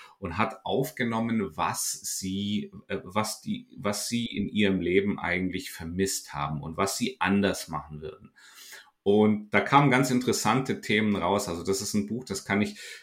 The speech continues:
das kann ich nur jedem mal empfehlen, das zu lesen. Das ist wirklich, wirklich hilfreich, äh, um sich selber auch wieder auf den richtigen Weg zu bringen. Nichtsdestotrotz, äh, ich möchte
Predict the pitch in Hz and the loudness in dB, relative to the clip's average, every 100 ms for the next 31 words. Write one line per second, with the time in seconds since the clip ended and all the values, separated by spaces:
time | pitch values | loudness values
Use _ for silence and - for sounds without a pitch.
0 | - 95 - 113 107 101 92 104 127 110 | -12 -6 0 0 4 2 4 4 4 4
1 | 104 87 85 - 104 117 95 95 - 95 | 4 2 -2 2 4 4 2 0 -4 -4
2 | 82 107 127 101 110 101 92 - - - | 0 2 2 2 -2 0 -2 -4 -6 2
3 | 98 - - 92 104 104 101 95 - - | 4 4 -6 0 0 4 0 0 -8 -14
4 | 87 107 104 95 - 98 98 - 90 95 | -6 -6 -6 -10 0 0 0 -6 0 2
5 | 98 - - - 90 87 90 - - - | 2 0 -14 -4 0 2 2 -2 -14 -20
6 | _ - 101 98 98 98 - - - 95 | _ -2 2 2 0 -4 -8 -8 -4 -4
7 | - 92 92 104 95 73 92 95 95 78 | -2 0 4 4 4 2 0 0 0 -2
8 | - 87 85 95 - 92 80 82 - - | -6 -6 -4 -6 -6 -8 -4 -6 -6 -10
9 | 73 71 60 65 _ _ _ _ - - | -10 -10 -14 -16 _ _ _ _ -20 -18
10 | - - - - 127 - 143 135 123 120 | -14 -14 -10 4 4 6 4 6 4 4
11 | 117 - - - 95 92 92 85 - - | 2 2 -2 2 4 6 6 4 0 -10
12 | - - - - - 104 123 - | -6 -6 -6 -12 0 4 4 2